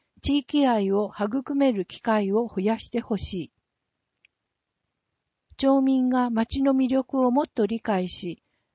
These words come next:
町全体で魅力を発信していく必要がある。写真が載っています。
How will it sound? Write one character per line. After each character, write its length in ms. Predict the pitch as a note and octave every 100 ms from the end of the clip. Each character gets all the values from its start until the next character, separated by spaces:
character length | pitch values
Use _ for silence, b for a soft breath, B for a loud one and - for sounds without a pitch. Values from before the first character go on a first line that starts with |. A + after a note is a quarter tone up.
| _ _
町 300 | G3+ - C4
全 280 | G#3+ G#3 A#3
体 320 | - A#3+ A#3
で 220 | A3 G#3+ -
魅 120 | F#3+
力 360 | A3 A3+ A#3+ A#3
を 60 |
発 240 | A#3 G#3+ -
信 260 | A#3 A3+
し 120 | -
て 120 | - A3
い 100 | G3
く 220 | A3 F#3+
必 280 | - - F#3+
要 220 | F#3+ F3+
が 220 | F#3 B3 -
あ 100 | F3
る。 120 | - _ _ _ _ _ _ _ _ _ _ _ _ _ _ _ _ _ _ _ _ _ _ -
写 180 | - A3
真 300 | - C#4 C4+
が 80 | C#4
載 160 | A3+
っ 20 | A3+
て 200 | - G#3
い 100 | G3
ま 180 | F#3
す。 300 | G3 - -